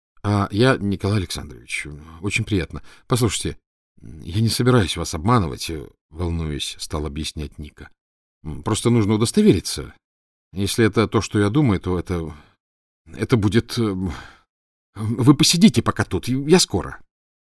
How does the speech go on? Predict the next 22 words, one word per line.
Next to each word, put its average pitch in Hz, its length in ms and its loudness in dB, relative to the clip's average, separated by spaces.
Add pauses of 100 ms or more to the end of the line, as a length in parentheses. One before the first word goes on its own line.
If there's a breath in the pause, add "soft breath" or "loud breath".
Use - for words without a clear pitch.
(380)
Проходя 98 380 0
мимо 87 320 0
Вали, 117 340 0 (280)
на 98 120 0
всякий - 320 -4
случай - 340 -6
шепнул: - 460 -8 (420)
«Не 80 140 -12
выпускать, - 640 -10 (200)
ни 107 140 -2
под - 300 -4
каким - 380 -6
видом». - 400 -20 (920)
Та 170 100 2
кивнула 143 500 0
и 220 260 -2
загородила 110 680 0
своим 104 300 -2
силиконовым 87 800 -4
бюстом 117 460 -4
дверной 82 420 -2
проем. 87 480 -16